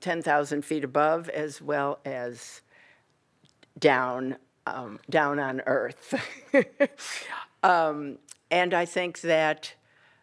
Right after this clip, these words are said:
um, Commissioner Wolf has been a very good representative in the city for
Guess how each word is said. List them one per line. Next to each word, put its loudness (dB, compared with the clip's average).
um, 0
Commissioner 0
Wolf 2
has -4
been -2
a -4
very 4
good -2
representative -2
in -4
the -4
city -2
for -2